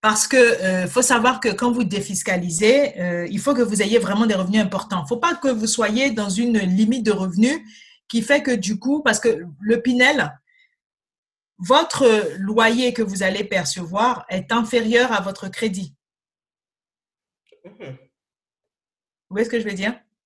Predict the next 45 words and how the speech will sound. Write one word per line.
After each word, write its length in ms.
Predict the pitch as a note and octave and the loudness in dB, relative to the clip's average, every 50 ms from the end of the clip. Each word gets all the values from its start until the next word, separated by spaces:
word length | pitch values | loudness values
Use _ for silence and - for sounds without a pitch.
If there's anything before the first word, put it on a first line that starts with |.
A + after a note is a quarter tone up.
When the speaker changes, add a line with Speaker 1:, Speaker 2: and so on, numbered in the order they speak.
| _ - | _ -18
Speaker 2:
Oui. 220 | F3+ E3 D#3 D3 C#3+ C#3+ - | -16 -14 -12 -12 -14 -12 -4
Speaker 1:
C'est-à-dire, 340 | - A3 G#3+ G#3 B3+ C#4+ | -2 0 2 4 4 4
euh, 280 | C#4 C4 A3 - - - - - | 4 2 -2 -4 -6 -12 -6 -2
exemple, 460 | A3 A3+ G#3+ G3 A3+ A#3 G#3+ F#3 F3 E3+ | 0 0 2 2 2 2 2 0 -4 -8
je 100 | E3+ G3+ | -8 -4
donne 240 | G3 A#3 B3 A#3+ | -2 -2 0 0
un 140 | A#3 A3+ G#3+ | 0 0 0
exemple 320 | G#3 G3 F#3+ F#3 G#3+ G#3+ G#3+ | 0 -2 -2 -2 -2 -2 -2
complètement, 560 | G#3 F#3+ F3 F#3 F#3 F#3 - G3 G3 G3 G3 | -4 -4 -6 -6 -6 -6 -6 -6 -6 -4 -4
euh, 920 | F3+ F3 F3 F3 E3 E3 E3 D#3+ D#3+ D3+ D3+ D3 C#3+ C#3 - - - - - | -4 -6 -6 -6 -6 -6 -6 -8 -8 -10 -10 -10 -12 -12 -14 -16 -18 -20 -16
comme 200 | - F3 E3+ E3 | -12 -10 -8 -6
ça. 320 | - - G#3+ B3+ - - - _ _ - - - _ _ _ _ - | -4 0 0 -2 -2 -4 -14 _ _ -20 -20 -20 _ _ _ _ -6
Euh, 480 | G3 G#3+ G#3 G#3 G3+ G3+ G3 F3 - G3 | -4 -2 -2 -2 -2 -2 -4 -4 -6 -6
votre, 320 | F3+ F#3 C4+ D4 D4+ A#3 | 0 2 2 2 0 -2
vous 140 | F#3 A3+ A3 | -6 -6 -6
pouvez 220 | A3+ A3+ B3 C4+ | -4 0 0 0
percevoir 440 | C4+ C4 A#3+ A3+ - A#3+ A#3 B3+ B3 | 2 2 0 0 0 2 2 2 2
un 80 | A#3 G#3 | 2 0
loyer 380 | G3+ G#3 G3+ G3+ G#3+ A3+ A#3 | 0 0 -2 -2 0 0 0
de 140 | G3 F#3+ F#3+ | 0 0 -4
sept 280 | F#3 - - A#3+ A#3 - | -4 -2 -4 -4 -4 -2
cents 160 | - A#3 G#3+ | -4 -4 -4
euros 280 | G3+ G3 F#3+ C4 C#4+ A#3 | -4 -2 -2 0 0 0
alors 180 | G3 G3+ G3+ | -2 -2 -4
que 80 | G3+ G#3+ | -4 -6
vous 140 | F#3+ G3 F#3+ | -6 -6 -6
payez 200 | G#3+ G#3+ A3+ B3 | -4 -2 0 0
un 80 | A#3 | 0
crédit 280 | A3 - G3+ G3 A3+ A3 | -2 -4 -6 -6 -2 0
de 40 | A3 | 2
mille 160 | G#3+ G#3+ G#3+ | 2 2 2
euros. 340 | A3+ A3+ A3 G#3 G3+ - _ _ _ _ _ _ _ _ _ _ _ _ _ _ _ _ _ _ _ _ _ _ _ _ _ | 2 0 0 -2 -6 -8 _ _ _ _ _ _ _ _ _ _ _ _ _ _ _ _ _ _ _ _ _ _ _ _ _
Donc, 160 | F#3+ G3+ G3 G#3 | -10 -8 -4 -4
il 40 | |
y 20 | G#3 | -4
a 20 | G3+ | -2
une 80 | G3+ | -2
différence 460 | F#3 A3 G#3+ A#3 A3+ A#3 C4 C4 - | -4 -2 0 0 0 0 0 -2 0
là 100 | A#3+ A3 | 0 -2
de 100 | G#3 G#3+ | -2 -2
trois 220 | G#3 - - G#3 G#3 | -8 -4 -4 -4 -2
cents 140 | - A3+ A#3 | -2 -2 -2
euros, 200 | A#3+ A#3+ B3+ A#3+ | 0 0 0 0
par 160 | A#3 G3 F3+ | 0 -4 -6
exemple. 360 | F3 E3 F3 E3+ D#3 - - | -6 -6 -6 -8 -10 -12 -18